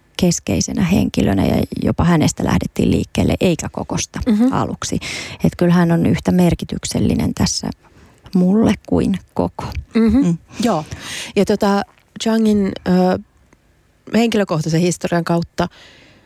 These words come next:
Speaker 2: tosiaan nämä on semmosia seitkytluvulla syntyneitä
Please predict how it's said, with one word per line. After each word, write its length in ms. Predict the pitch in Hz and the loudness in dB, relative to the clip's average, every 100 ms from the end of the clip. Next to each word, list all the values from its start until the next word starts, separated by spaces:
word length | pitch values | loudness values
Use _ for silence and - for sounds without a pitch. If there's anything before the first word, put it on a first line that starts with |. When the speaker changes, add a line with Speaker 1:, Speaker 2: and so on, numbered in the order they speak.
| _ _ _ _ _ - | _ _ _ _ _ -4
Speaker 2:
tosiaan 380 | 190 196 185 185 | -2 0 0 0
nämä 160 | 180 | 2
on 260 | 190 190 180 - - | 2 0 -4 -10 -6
semmosia 460 | 185 175 175 185 180 _ _ - - - _ _ _ - | -2 2 2 2 -2 _ _ -20 -20 -20 _ _ _ -6
seitkytluvulla 680 | 190 - 220 240 240 247 247 - | -4 -2 0 0 2 2 0 -6
syntyneitä 600 | - 214 208 202 202 202 | -4 -2 0 0 0 0